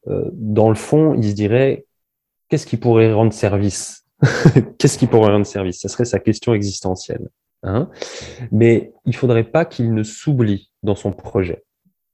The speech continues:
Hein ? Parce que c'est un profil qui a tendance à, à, à surinvestir son énergie pour se rapprocher des autres et qui a tendance à s'oublier.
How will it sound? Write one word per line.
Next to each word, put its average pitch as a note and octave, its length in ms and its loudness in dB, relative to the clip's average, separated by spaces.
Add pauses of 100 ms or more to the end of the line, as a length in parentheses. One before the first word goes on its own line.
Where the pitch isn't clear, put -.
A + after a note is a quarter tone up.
(720)
Hein ? G2 200 -6 (220)
Parce G2 140 -8
que G#2+ 60 -4
c'est - 140 -4
un G#2+ 80 2
profil F#3 600 0 (340)
qui - 80 -2
a A2 80 0
tendance B2 600 -2
à, F#2+ 440 -2 (560)
à, - 340 -6
à F#2+ 60 0
surinvestir C3+ 920 -2
son A2 200 -4
énergie G#2 440 0
pour - 180 -4
se - 160 -2 (140)
rapprocher A#2 640 -2
des G2 200 -2
autres - 380 -2 (320)
et A2+ 100 -2
qui A2+ 120 -4
a G#2 60 -2
tendance A#2+ 380 -2
à G#2+ 40 -6
s'oublier. G#2 600 -4